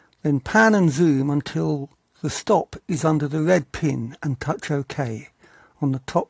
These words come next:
right-hand side of the map. Then touch the letter that shows the stop and drag it up to the correct point on the journey, because it normally enters the new,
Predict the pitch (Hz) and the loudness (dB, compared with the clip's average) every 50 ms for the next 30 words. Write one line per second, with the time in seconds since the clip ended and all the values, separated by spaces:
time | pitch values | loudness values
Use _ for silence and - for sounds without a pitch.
0 | - 165 151 131 147 175 180 202 - 139 139 131 131 127 - - 139 135 131 135 | -6 -6 -4 0 2 4 4 4 2 -2 -4 -4 -4 -4 -2 -2 -2 -2 -2 -6
1 | 135 - 139 135 127 113 110 - - - - _ _ _ _ _ _ _ _ _ | -6 -4 -2 -2 -2 -2 -6 -8 -12 -18 -20 _ _ _ _ _ _ _ _ _
2 | - - - - - _ _ _ _ - - 170 208 196 - 180 208 - - - | -20 -20 -20 -20 -20 _ _ _ _ 0 2 2 2 2 2 0 -2 -2 -2 0
3 | - 170 156 160 165 151 - - 156 147 147 147 - _ - 170 - - - - | 2 4 6 6 4 4 4 0 -2 -2 -2 -4 -8 _ -8 -8 -8 -6 -4 -2
4 | 175 170 170 170 151 - - 143 - - - - 156 139 - - - - - - | 0 2 2 0 -2 -4 -6 -8 -10 -8 -6 -4 -2 -2 -2 -4 -10 -16 -18 -20
5 | _ _ _ _ _ _ _ _ _ - 143 143 143 123 - 139 156 160 - - | _ _ _ _ _ _ _ _ _ -4 0 0 0 0 2 4 4 4 4 2
6 | 151 - 165 156 - - - 143 131 127 147 151 - - - - - 160 170 - | 0 2 2 2 0 -2 -10 -12 -8 -8 -10 -10 -10 -12 -12 -6 -2 0 0 0
7 | - _ - - - - - 165 147 147 165 - - - - - 156 143 143 139 | -2 _ -20 -20 -12 -4 -2 0 0 0 0 -4 -10 -8 -2 0 2 2 2 2
8 | 127 - - 143 135 123 107 95 - - - _ _ _ _ _ _ _ _ _ | 0 0 0 0 0 0 -2 -4 -6 -10 -14 _ _ _ _ _ _ _ _ _
9 | - - - - _ - - 160 - 151 127 151 208 185 151 165 180 185 175 175 | -20 -20 -20 -20 _ -6 -4 -2 -2 0 0 0 2 4 4 4 4 4 4 2
10 | 170 170 - - 196 160 156 143 - 151 151 147 139 - - - - 330 147 135 | 2 0 0 0 2 2 2 2 2 -2 -2 -2 -4 -6 -10 -12 -12 -8 -4 -2
11 | 143 139 135 135 135 139 131 - _ _ _ _ _ - 170 143 139 160 185 196 | 0 0 0 -2 -4 -6 -8 -10 _ _ _ _ _ -2 0 2 4 4 4 4
12 | 185 160 143 131 123 - | 2 2 0 -2 -4 -8